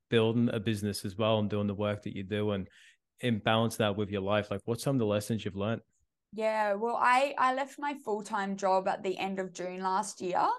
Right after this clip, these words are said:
Speaker 1: Hmm.
Speaker 2: Um, so I've been full-time in my business for nearly a year now, which is crazy to think. Um, and for me, I think the first thing that came to mind when you asked me that is knowing what your drivers are. For me, originally, a big driver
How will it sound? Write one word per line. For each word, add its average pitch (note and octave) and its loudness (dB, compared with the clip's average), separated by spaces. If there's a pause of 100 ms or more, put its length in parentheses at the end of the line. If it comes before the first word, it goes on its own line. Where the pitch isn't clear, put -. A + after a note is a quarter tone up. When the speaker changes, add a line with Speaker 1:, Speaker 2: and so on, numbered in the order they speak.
(760)
Speaker 1:
Hmm. - -4
Speaker 2:
Um, G3 4
so G3+ 2
I've G3 6
been A3+ -4
full-time G#3+ 0
in G3 0
my F3+ 4
business F#3 -2
for F3+ 6 (140)
nearly G3 2
a F3 -2
year F3 -4
now, F3+ 2
which - -4
is - -8
crazy G3+ 4
to F#3 2
think. F#3+ -4 (560)
Um, G3 8
and A3 4
for A3+ 0
me, A3 -2
I A3 8
think G#3+ -6 (680)
the A3 -2
first A3 8
thing B3 0
that A3+ 0
came G#3+ 0
to G3+ -4
mind G3 4
when G3 2
you F#3 0
asked F3+ 4
me A3+ -6
that D4+ 0
is C4 0
knowing G#3+ 0
what C4+ -2
your G#3 0
drivers G3 4
are. F3+ 2 (460)
For A3 -2
me, A3 -2
originally, G#3 2
a G3 6
big F#3+ -2
driver F#3+ 4